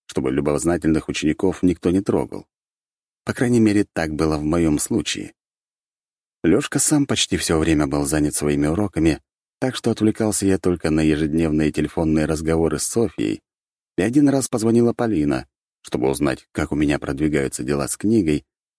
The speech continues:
и всё ли мне понятно насчёт компонентов. Кстати говоря, именно с книги, которую взял у Островской, я и начал.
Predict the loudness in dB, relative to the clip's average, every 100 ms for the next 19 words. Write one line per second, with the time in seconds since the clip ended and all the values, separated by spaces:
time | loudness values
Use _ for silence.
0 | _ _ -2 0 0 0 2 4 4 4
1 | 2 0 0 0 0 0 0 -2 -4 -4
2 | -4 -4 -2 -2 -2 -8 -12 -14 _ _
3 | _ _ _ _ _ _ _ _ _ _
4 | -6 -4 -2 -2 0 -2 -4 _ _ _
5 | _ 0 2 2 0 -2 0 2 2 -2
6 | -4 -4 0 0 0 -2 -2 -2 -4 -6
7 | -6 -4 -4 -4 -2 0 2 2 2 0
8 | -2 -4 -8 -12